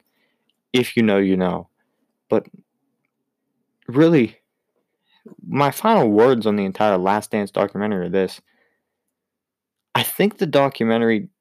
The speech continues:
did every single person justice that was talked about and focused on. Every person that was in the documentary, that was on the Bulls, that wasn't on the Bulls, they had roles. And no matter what, no matter what those roles were,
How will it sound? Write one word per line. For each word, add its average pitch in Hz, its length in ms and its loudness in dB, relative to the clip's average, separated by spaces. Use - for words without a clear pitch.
did 127 140 4
every 139 220 2
single 123 260 -2
person 117 360 -2
justice 113 420 -2
that 104 140 -2
was 98 100 -4
talked 110 300 0
about 110 180 0
and - 80 -14
focused 135 360 -2
on. 87 200 -6
Every 127 240 0
person 143 600 -2
that 110 100 -2
was 120 120 0
in 143 80 2
the 143 100 0
documentary, 120 680 0
that 98 120 -4
was 113 120 -2
on 131 140 0
the 127 60 0
Bulls, 120 320 2
that - 120 -2
wasn't 131 280 2
on 123 100 0
the 120 60 0
Bulls, 120 280 0
they 120 120 2
had 147 360 -2
roles. 110 460 0
And 127 160 0
no 127 100 0
matter 131 440 0
what, 123 320 2
no 127 80 -6
matter 139 160 2
what 139 160 2
those 123 180 2
roles 123 220 0
were, 127 240 2